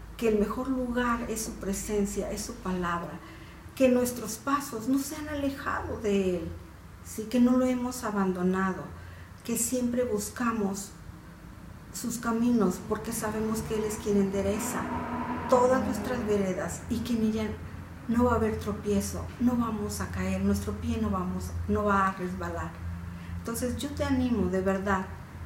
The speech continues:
a que te conectes con Él y que estés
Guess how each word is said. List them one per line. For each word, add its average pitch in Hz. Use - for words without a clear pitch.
a 214
que 208
te 196
conectes 208
con 185
Él 185
y 202
que 208
estés -